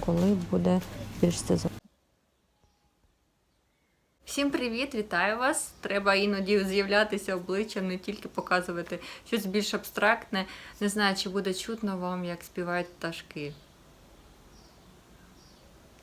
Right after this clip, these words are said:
Так класно. Взагалі в Йорданії цього року прям, ну, дуже відчувається вся ця квітучість,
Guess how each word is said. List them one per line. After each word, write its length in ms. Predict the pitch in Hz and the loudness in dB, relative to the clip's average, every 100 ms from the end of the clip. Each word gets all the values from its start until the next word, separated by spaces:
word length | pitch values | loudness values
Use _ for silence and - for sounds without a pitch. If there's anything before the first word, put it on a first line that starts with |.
| - - - - - - | -20 -20 -20 -20 -20 -20
Так 120 | - 180 | -18 -14
класно. 540 | - 185 196 202 180 175 - - - - | -6 -4 -4 -4 -8 -10 -14 -20 -20 -8
Взагалі 360 | 196 196 214 254 | -4 -2 0 0
в 40 | |
Йорданії 520 | 208 180 190 262 240 | 2 2 4 4 2
цього 340 | 208 202 196 190 | 0 -2 0 2
року 420 | 220 - 196 185 - - - | 2 2 -2 -4 -8 -12 0
прям, 220 | 214 208 | 2 4
ну, 80 | 214 | 2
дуже 380 | 196 226 208 | 0 0 2
відчувається 800 | 185 185 - 196 180 180 180 175 | 0 -2 -6 -2 2 2 2 -2
вся 240 | 175 - 190 | -6 -4 -4
ця 240 | - 175 - - | -2 -4 -4 -4
квітучість, 1000 | 208 240 247 254 247 233 233 214 - | -2 0 -2 -2 -2 -2 -2 -2 -4